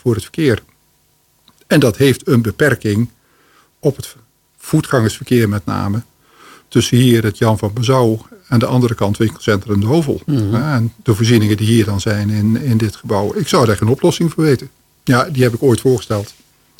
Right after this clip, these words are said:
Speaker 1: Ondertunnelen.
Speaker 2: Ja, dat zei Willy Verhagen, hè?
Speaker 1: Ja.
Speaker 2: Raadslid voor de V V D destijds. Eh, was hij toen nog raadslid of was hij toen raadslid af?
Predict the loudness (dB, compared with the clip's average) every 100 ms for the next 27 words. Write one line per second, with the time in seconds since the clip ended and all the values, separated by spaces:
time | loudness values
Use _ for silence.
0 | -20 _ 0 2 4 2 2 -2 -4 -2
1 | 0 2 0 -2 0 2 2 2 0 2
2 | 0 0 0 -2 -2 -2 0 0 0 -2
3 | -2 -4 -2 -4 0 0 0 0 0 0
4 | -2 0 -2 -2 -4 -2 -2 0 0 0
5 | 0 2 0 0 -4 -2 -4 -4 -4 -4
6 | -4 -2 0 0 0 -2 -2 -2 -2 -4